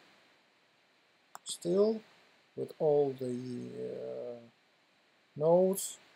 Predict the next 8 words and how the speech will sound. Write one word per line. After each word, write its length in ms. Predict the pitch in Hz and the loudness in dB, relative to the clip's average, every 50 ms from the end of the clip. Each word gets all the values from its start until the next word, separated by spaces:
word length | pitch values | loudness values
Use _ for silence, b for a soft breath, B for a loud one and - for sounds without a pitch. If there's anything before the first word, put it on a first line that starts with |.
| _ _ _ _ _ _ _ _ _ _ _ | _ _ _ _ _ _ _ _ _ _ _
and 320 | - 143 151 160 160 156 147 | -8 -6 -4 -4 -4 -4 -2
just 180 | 143 139 135 | -4 -4 0
go 260 | 135 139 143 143 143 139 - | 2 2 4 4 2 0 -2
to 80 | 135 | -4
another 500 | 131 131 131 127 127 123 127 131 127 127 | -4 -2 -2 -2 -4 -4 -4 -4 -4 -4
node, 440 | 127 135 151 165 170 170 170 170 165 | -4 0 2 2 4 4 2 0 -2
another 460 | 151 147 143 143 139 131 131 127 117 113 - _ - | -4 -4 -4 -4 -2 -2 -2 -2 -4 -6 -10 _ -4
clip 180 | - 170 175 | -2 -2 -2